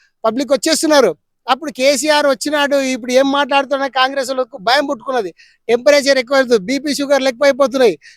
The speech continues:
ఏం మాట్లాడతారు, ఏం మాట్లాడతారు? సాయంత్రం నాలుగు గంటల నుంచి కేసీఆర్ వచ్చేంత వరకు, వచ్చిపోయేంత వరకు కేసీఆర్ను చూడనీకే కాంగ్రెస్ వాళ్ళు కూడా ముసుగులు కట్టుకొని, మాస్కులు కట్టుకొని మీటింగ్కి వచ్చే పరిస్థితి ఇప్పుడు ఏర్పడింది. అక్కడున్న కేసీఆర్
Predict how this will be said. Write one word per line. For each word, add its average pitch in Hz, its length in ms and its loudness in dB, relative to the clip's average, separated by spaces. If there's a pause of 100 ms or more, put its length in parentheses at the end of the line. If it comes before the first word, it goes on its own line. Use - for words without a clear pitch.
(120)
ఏం 269 200 4
మాట్లాడతారు, 254 460 0
ఏం 262 120 2
మాట్లాడతారు? 226 360 0
సాయంత్రం 277 760 -2
నాలుగు 269 320 0
గంటల 269 240 -6
నుంచి 262 240 -8
కేసీఆర్ 262 520 2
వచ్చేంత 247 340 -4
వరకు, 240 380 0
వచ్చిపోయేంత 254 580 -2
వరకు 285 380 0 (440)
కేసీఆర్ను 254 680 4 (120)
చూడనీకే 247 440 -2
కాంగ్రెస్ 233 500 -2
వాళ్ళు 233 120 0
కూడా 233 140 0
ముసుగులు 254 540 -4
కట్టుకొని, 240 420 0
మాస్కులు 254 580 -2
కట్టుకొని 240 380 0
మీటింగ్కి 226 380 -4
వచ్చే 208 220 -4
పరిస్థితి 226 420 -6
ఇప్పుడు 180 180 -8
ఏర్పడింది. 185 560 0 (380)
అక్కడున్న 233 400 0
కేసీఆర్ 240 880 2